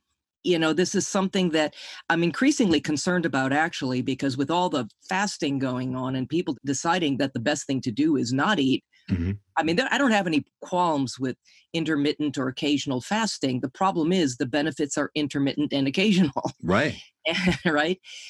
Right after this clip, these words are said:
Speaker 1: And you're also running the risk in an era where we have depleted soils and contaminants in our air, water, and food supply and all kinds of things, of really running into nutritional deficiencies, really
Speaker 2: Mm-hmm.
Speaker 1: not getting enough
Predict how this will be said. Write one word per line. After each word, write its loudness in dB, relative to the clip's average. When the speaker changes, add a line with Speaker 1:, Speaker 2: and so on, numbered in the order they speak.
Speaker 1:
And 2
you're 4
also 0
running 0
the -2
risk -2
in 4
an 4
era 4
where 2
we 2
have -2
depleted 0
soils 2
and 2
contaminants 0
in 0
our -2
air, 0
water, 0
and -2
food 0
supply 0
and 0
all -2
kinds 0
of -2
things, -2
of -2
really 2
running 2
into 4
nutritional 0
deficiencies, -4
really 4
Speaker 2:
Mm-hmm. 4
Speaker 1:
not 2
getting 0
enough 2